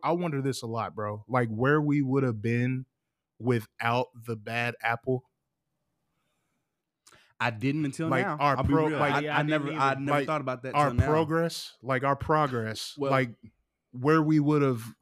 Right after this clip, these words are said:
Speaker 1: been, like, as far as, uh,
Speaker 2: Like, we was doing our music stuff and stuff like that.
Speaker 1: yes, bro. Like, without, without the cancer.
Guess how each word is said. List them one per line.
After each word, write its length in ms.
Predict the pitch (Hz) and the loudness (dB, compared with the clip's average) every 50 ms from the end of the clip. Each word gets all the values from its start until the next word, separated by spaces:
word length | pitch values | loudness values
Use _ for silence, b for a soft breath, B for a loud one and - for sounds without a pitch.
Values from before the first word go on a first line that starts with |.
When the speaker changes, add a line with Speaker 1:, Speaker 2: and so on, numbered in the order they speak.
| _ _ _ _ _ _ _ _ _ _ _ _ _ _ _ _ _ _ _ - _ - 117 107 | _ _ _ _ _ _ _ _ _ _ _ _ _ _ _ _ _ _ _ -20 _ -12 -8 0
Speaker 1:
been, 400 | 120 139 139 139 135 131 127 120 | 2 4 4 6 6 4 4 4
like, 280 | 120 117 113 104 - | 2 2 0 0 -2
as 180 | 117 107 - - | -2 -4 -4 -4
far 380 | - 127 123 120 117 113 113 113 | -2 2 4 4 4 4 4 2
as, 260 | 107 104 101 - - - | 0 -2 -4 -10 -8 -4
uh, 540 | 110 113 107 107 104 104 104 101 101 101 98 _ _ _ _ _ B B B B B B B B B B B B B B - - _ - | -2 -2 0 0 0 -2 -2 -2 -4 -4 -6 _ _ _ _ _ B B B B B B B B B B B B B B -16 -14 _ -2
Speaker 2:
Like, 140 | 104 104 101 | 0 2 2
we 80 | 107 | 4
was 100 | 107 104 | 2 4
doing 160 | 104 117 110 | 4 4 4
our 80 | 98 92 | 4 4
music 320 | 92 101 113 110 104 107 - | 2 2 2 2 0 -2 -4
stuff 300 | - - 110 110 110 104 | -6 -6 -6 -6 -6 -8
and 100 | 110 110 - | -10 -12 -10
stuff 160 | 120 113 110 | -10 -8 -8
like 140 | 113 107 107 | -6 -4 0
that. 60 | 123 135 135 123 | 2 4 4 2
Speaker 1:
yes, 120 | 107 - | 2 -2
bro. 320 | - 104 104 107 107 110 _ _ - | -4 -6 -4 -4 -4 -6 _ _ -6
Like, 240 | 113 117 117 - - | -4 -4 -4 -2 0
without, 640 | 120 117 107 - _ - 127 127 127 123 - - _ _ _ _ _ _ _ _ _ _ _ _ _ _ _ _ _ _ | -2 -2 -2 -4 _ -2 0 0 0 0 -4 -10 _ _ _ _ _ _ _ _ _ _ _ _ _ _ _ _ _ _
without 380 | - 120 113 127 127 120 - 120 | -4 -2 0 2 2 0 -2 -4
the 80 | 117 107 | -12 -12
cancer. 600 | - - 123 120 117 107 - - 92 92 87 | -8 -4 -4 -2 -2 -4 -6 -10 -12 -12 -14